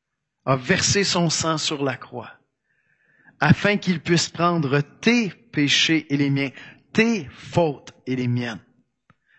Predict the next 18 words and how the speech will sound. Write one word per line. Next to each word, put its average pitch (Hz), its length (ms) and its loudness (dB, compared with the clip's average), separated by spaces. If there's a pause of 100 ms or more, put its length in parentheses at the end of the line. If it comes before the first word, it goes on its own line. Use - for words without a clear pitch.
(140)
afin 139 240 2
que 131 140 -2
Dieu 131 520 0
puisse - 380 -6 (400)
pardonner 165 540 0
tes - 160 -14
péchés. - 560 -10 (1500)
Et 151 480 4
il 139 80 4
a 143 40 4
été 139 200 0
ressuscité 180 720 -2
d'entre 160 280 -2
les 143 140 0
morts 123 460 -6 (320)
le - 80 -10
troisième 135 520 -2
jour. - 300 -14